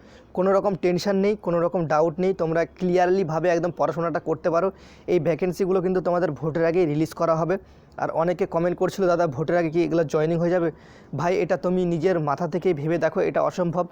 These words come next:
ভোটের আগে কোনো মতেই তোমাদের এই যে ডাব্লিউবি কনস্টেবল বা এসআইয়ের যে নতুন পদগুলো যে বেরোচ্ছে সেগুলো কিন্তু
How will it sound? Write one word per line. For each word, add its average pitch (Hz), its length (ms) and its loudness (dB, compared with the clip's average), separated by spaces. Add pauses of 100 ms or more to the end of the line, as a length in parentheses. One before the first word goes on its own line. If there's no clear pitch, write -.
(360)
ভোটের 160 280 -2
আগে 175 180 2
কোনো 170 220 -2
মতেই 175 280 0
তোমাদের 170 340 0
এই 160 160 -2
যে 165 180 0 (680)
ডাব্লিউবি 170 420 0
কনস্টেবল 175 580 -2
বা 156 140 -2
এসআইয়ের 170 480 -2
যে 170 80 0
নতুন 170 320 -2
পদগুলো 165 360 0
যে 170 100 0
বেরোচ্ছে 160 380 -2
সেগুলো 175 300 -2
কিন্তু 180 300 0